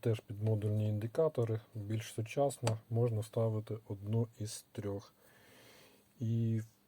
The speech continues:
принципі, на цьому все. Якщо вам потрібні плати або ремонт, або такий ось комплект для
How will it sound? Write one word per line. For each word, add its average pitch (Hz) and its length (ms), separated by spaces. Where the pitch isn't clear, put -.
принципі, 113 760
на 107 200
цьому 113 280
все. 113 240
Якщо 117 300
вам 110 140
потрібні 110 680
плати 135 440
або 104 280
ремонт, 117 540
або 101 180
такий 104 320
ось - 460
комплект 117 760
для 104 460